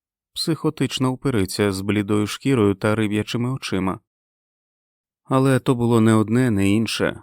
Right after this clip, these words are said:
жодне вповні, але подібне до всіх них. Темний чоловік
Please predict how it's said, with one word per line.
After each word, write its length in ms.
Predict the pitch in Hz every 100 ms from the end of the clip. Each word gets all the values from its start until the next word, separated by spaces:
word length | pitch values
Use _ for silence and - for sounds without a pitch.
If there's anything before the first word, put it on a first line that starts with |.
| -
жодне 480 | 131 113 139 98 95
вповні, 560 | 95 120 101 92 90 - _ _ _
але 440 | 147 127 120 127 127
подібне 580 | - 135 104 98 104 104
до 140 | 107
всіх 380 | 107 - 113 -
них. 340 | 87 - _ _ _ _ _ _ _ _ _ _
Темний 380 | - 107 101 98
чоловік 640 | - 104 98 98 127 -